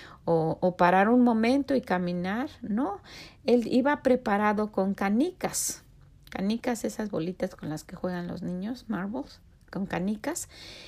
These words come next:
y veía un carro acercarse y entonces él bajaba un poco la velocidad o trataba de que se pas-, ese carro se pasara atrás de él.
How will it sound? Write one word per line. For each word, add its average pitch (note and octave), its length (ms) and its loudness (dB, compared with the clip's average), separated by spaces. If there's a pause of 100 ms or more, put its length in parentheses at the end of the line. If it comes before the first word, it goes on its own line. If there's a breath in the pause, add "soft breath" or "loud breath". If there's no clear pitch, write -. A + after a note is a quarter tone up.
(260 loud breath)
y F4 440 8 (180)
veía C4 480 6
un C4+ 140 4
carro B3 340 0
acercarse A3+ 880 -4 (300)
y G#3+ 120 -2
entonces G#3+ 540 -2
él G3+ 140 0
bajaba G#3 500 -2
un G3+ 140 -4
poco G3 260 -8
la F#3+ 140 -2
velocidad F#3 600 -2 (460 loud breath)
o G3+ 300 6
trataba F4 680 2
de B3 140 4
que A#3 100 -4
se G3+ 160 -2
pas-, - 380 -6
ese G#3+ 260 0
carro G#3 300 -6
se - 140 -8
pasara F3 560 -6
atrás E3+ 420 -6
de G3+ 220 -2
él. C4 100 -4